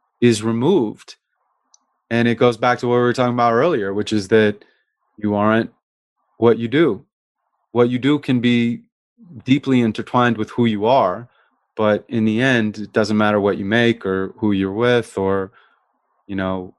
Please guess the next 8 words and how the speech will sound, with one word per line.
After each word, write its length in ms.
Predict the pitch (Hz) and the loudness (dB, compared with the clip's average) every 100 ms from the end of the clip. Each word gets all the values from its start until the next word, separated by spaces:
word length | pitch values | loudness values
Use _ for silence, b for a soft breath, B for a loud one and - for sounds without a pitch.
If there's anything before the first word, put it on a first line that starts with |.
| - | -2
what 180 | 101 | -2
you 100 | 95 | 0
have. 680 | 95 120 113 110 107 104 - _ _ _ _ _ _ _ _ _ - | -2 0 0 0 -2 -6 -18 _ _ _ _ _ _ _ _ _ -8
You 120 | 101 | -4
know, 260 | 98 98 101 | -2 -2 -2
you're 200 | 107 110 | 0 0
a 40 | |
soul, 540 | - 143 175 113 - | 0 0 0 0 -6